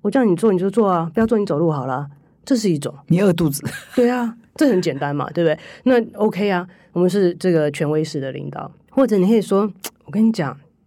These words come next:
Speaker 1: 如果你这样子做，最终对你对我都好。好，我跟你分析，我讲给你听。好，哎，这个是理性分析，好，下来说服对方。”有些人就会说：“团队精神啊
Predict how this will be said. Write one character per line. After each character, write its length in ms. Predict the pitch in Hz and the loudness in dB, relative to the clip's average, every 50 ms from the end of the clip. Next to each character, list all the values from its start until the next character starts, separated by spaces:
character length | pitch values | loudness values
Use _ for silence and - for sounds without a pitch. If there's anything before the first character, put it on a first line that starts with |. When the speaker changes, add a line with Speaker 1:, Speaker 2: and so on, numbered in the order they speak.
| _ _ - | _ _ 0
Speaker 1:
如 120 | 214 262 | 0 2
果 100 | 262 277 | 2 2
你 120 | 240 170 | 2 0
这 100 | 139 208 | 0 -2
样 80 | 202 185 | -4 -4
子 120 | 147 143 | -4 -6
做， 360 | 143 - - 247 185 - - - _ _ - | -6 -2 0 0 0 0 -2 -12 _ _ -4
最 160 | - 254 233 | -2 -2 0
终 180 | - 214 214 226 | 2 2 0 2
对 160 | 220 214 170 | 2 0 0
你 120 | 139 - | -2 -4
对 120 | - 175 151 | -4 -4 -4
我 160 | 113 101 110 | -4 -6 -10
都 180 | - 127 139 | -10 -10 -10
好。 340 | 139 - - - - - - _ _ _ _ _ _ _ _ | -10 -10 -12 -14 -16 -18 -20 _ _ _ _ _ _ _ _
好， 140 | - 156 151 | -8 -6 -4
我 120 | - 180 160 | -4 -2 0
跟 140 | 151 233 202 | 2 2 0
你 80 | 127 | 0
分 220 | - - 160 170 160 | -2 -4 -4 -4 -4
析， 360 | - - 165 165 156 165 - - | -4 -6 -6 -6 -6 -8 -10 -12
我 80 | 151 143 | -12 -8
讲 180 | 143 135 143 | -8 -8 -8
给 80 | 143 156 | -8 -8
你 100 | 139 107 | -8 -8
听。 320 | - - - 151 139 143 156 - _ _ _ _ _ _ _ | -8 -8 -6 -6 -6 -6 -8 -12 _ _ _ _ _ _ _
好， 220 | - 160 156 - - - - _ _ _ | -4 -4 -4 -4 -6 -12 -20 _ _ _
哎， 200 | - 285 294 285 - _ _ _ - | 0 0 0 0 -4 _ _ _ -4
这 120 | - 262 | -2 0
个 100 | 214 190 | 0 0
是 320 | 175 185 190 180 160 151 - | 0 0 0 0 0 0 -2
理 140 | 160 143 131 | -4 -6 -4
性 200 | - - 170 151 | -2 -2 -2 0
分 200 | - 147 143 143 | -2 -2 -4 -4
析， 320 | 139 - 143 127 135 139 - _ _ _ _ | -6 -6 -8 -8 -10 -10 -14 _ _ _ _
好， 160 | - 143 113 | -4 -4 -4
下 140 | 120 175 165 | -4 -4 -6
来 200 | - - 151 143 | -4 -4 -4 -4
说 220 | 143 - - 147 139 | -2 0 0 0 -2
服 180 | 139 - 120 | -2 -6 -12
对 180 | 131 - 131 - | -10 -10 -10 -10
方。” 280 | - - - - 165 - _ _ _ _ - - - - - - | -10 -10 -10 -10 -12 -14 _ _ _ _ -20 -20 -20 -18 -8 -2
有 100 | 185 180 | 0 2
些 80 | 190 247 | 2 2
人 200 | 254 233 196 190 | 2 2 0 0
就 80 | 202 | -2
会 80 | 208 196 | -2 -2
说 280 | - 196 190 202 - - - - - _ _ _ _ _ _ _ _ _ _ _ - | -2 -2 -4 -4 -4 -8 -12 -16 -16 _ _ _ _ _ _ _ _ _ _ _ -16
：“团 280 | - - - 120 135 175 | -14 -12 -10 -8 -6 -4
队 180 | - 233 226 180 | -2 -2 -2 -2
精 260 | - - 208 202 196 | -4 -6 -8 -8 -8
神 300 | 190 - 170 135 143 143 | -8 -10 -10 -10 -8 -8
啊 340 | 147 156 151 160 160 156 | -8 -8 -8 -8 -10 -12